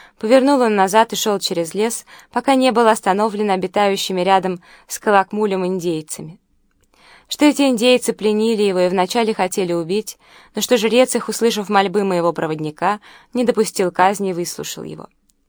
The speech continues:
Узнав же, что Хуан Начи Коком пытается спасти меня, и что оба мы пострадали, желая защитить от поругания и уничтожения древние индейские рукописи,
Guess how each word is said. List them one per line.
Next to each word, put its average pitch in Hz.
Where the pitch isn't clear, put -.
Узнав 240
же, 247
что 240
Хуан 247
Начи 226
Коком 240
пытается 214
спасти 220
меня, 208
и 202
что 277
оба 240
мы 226
пострадали, 196
желая 233
защитить 220
от -
поругания 220
и 214
уничтожения 208
древние 202
индейские 196
рукописи, 185